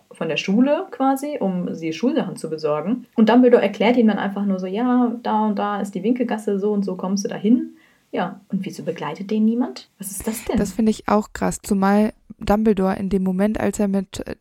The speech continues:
Speaker 2: Tom in dem Waisenhaus spricht, schon bemerkt, dass er ja viel mehr Macht hat, als ein Kind mit elf normalerweise hat. Und dass er, hat er schon beschlossen, dass er Tom lieber im Auge behalten will. Naja, und dann lässt er sie,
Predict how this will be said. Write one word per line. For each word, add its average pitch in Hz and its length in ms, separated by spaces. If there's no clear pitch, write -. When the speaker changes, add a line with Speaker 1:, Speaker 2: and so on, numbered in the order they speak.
Speaker 2:
Tom 226 440
in 208 140
dem 196 160
Waisenhaus 196 500
spricht, - 400
schon 185 220
bemerkt, 185 540
dass - 340
er 208 160
ja 202 160
viel 226 300
mehr 202 220
Macht 190 340
hat, 220 160
als 190 180
ein 190 120
Kind 220 260
mit 190 200
elf 196 260
normalerweise 180 680
hat. 175 200
Und 190 140
dass 202 180
er, 196 380
hat 208 140
er 214 140
schon 202 180
beschlossen, 226 460
dass 185 180
er 190 140
Tom 208 220
lieber 226 320
im 226 80
Auge 240 320
behalten 175 440
will. 170 140
Naja, 175 240
und 175 100
dann 170 120
lässt 170 220
er 190 100
sie, 175 240